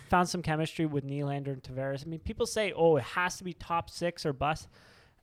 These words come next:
We didn't really see him in the bottom six, and w-, the three shifts that he played with Spezza, he had three fantastic chances, including one off the post.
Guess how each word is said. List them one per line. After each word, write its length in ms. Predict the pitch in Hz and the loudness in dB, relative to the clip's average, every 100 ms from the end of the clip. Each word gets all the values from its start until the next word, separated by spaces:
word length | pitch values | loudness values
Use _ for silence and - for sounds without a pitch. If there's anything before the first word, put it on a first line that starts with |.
| _ - | _ -8
We 200 | 156 226 | -6 -2
didn't 220 | 302 277 | -4 2
really 220 | 277 294 | 2 2
see 280 | - - 180 | 0 0 2
him 140 | 240 | 4
in 80 | 208 | 4
the 60 | 151 | 2
bottom 400 | 135 175 214 190 | 6 6 6 0
six, 400 | - 156 170 180 | -2 -2 0 0
and 140 | 160 | 0
w-, 180 | 160 160 | -4 -4
the 120 | 156 | -2
three 380 | 151 - 180 240 | -2 -4 -4 -2
shifts 360 | - - 240 - | 0 2 2 0
that 120 | 196 | -2
he 80 | 185 | -2
played 260 | - 202 | 0 2
with 160 | 180 170 | 2 -2
Spezza, 480 | - 185 226 - 160 | 0 2 2 2 2
he 120 | 156 | 4
had 140 | 165 156 | 2 0
three 360 | - 165 208 | -4 -2 -2
fantastic 640 | 196 196 175 180 180 - 156 | 0 0 2 2 0 -2 -6
chances, 460 | - 190 202 175 | 2 2 2 -4
including 360 | 156 - 175 156 | -2 2 2 2
one 160 | 151 170 | 2 4
off 200 | 151 - | 0 -4
the 60 | |
post. 480 | - 185 127 117 - | 2 4 4 0 -10